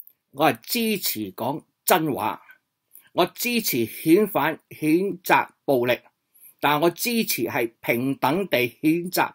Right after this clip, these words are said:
暴力。我支持新聞自由，但我更加支持一個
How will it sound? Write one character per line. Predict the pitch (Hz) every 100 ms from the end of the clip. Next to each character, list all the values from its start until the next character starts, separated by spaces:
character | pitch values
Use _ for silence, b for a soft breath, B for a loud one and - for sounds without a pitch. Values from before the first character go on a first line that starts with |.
| _
暴 | 120 110
力。 | 113 _ _ _ _ _ _ _ _
我 | - 185
支 | 185 254 247
持 | 220 120
新 | 110 -
聞 | 220 185 92
自 | 110 131
由， | 117 90 - _ _ _ -
但 | 143 151
我 | 170
更 | - 165
加 | 165 185
支 | 180 196
持 | -
一 | 139
個 | 175 -